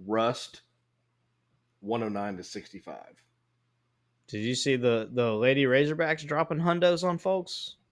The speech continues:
Speaker 1: Let me tell you, li-, listen, uh, Poffenbarger, boy.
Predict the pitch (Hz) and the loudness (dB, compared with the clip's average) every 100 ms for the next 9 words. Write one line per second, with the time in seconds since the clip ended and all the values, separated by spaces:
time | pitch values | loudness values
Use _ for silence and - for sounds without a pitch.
0 | _ _ _ _ _ _ _ _ _ - | _ _ _ _ _ _ _ _ _ -4
1 | 120 107 113 107 104 110 110 113 95 90 | 0 0 -2 -4 -2 -4 -2 -2 -4 -8
2 | 90 _ - - _ _ _ _ 123 110 | -14 _ -20 -20 _ _ _ _ 4 6
3 | 101 95 110 _ _ 147 151 165 151 156 | 6 2 -2 _ _ 4 6 4 4 4
4 | 151 147 - _ _ _ _ _ _ _ | 2 -2 -6 _ _ _ _ _ _ _
5 | _ _ _ _ _ _ 131 175 - 202 | _ _ _ _ _ _ -6 -4 0 2
6 | 110 95 80 | 4 2 -2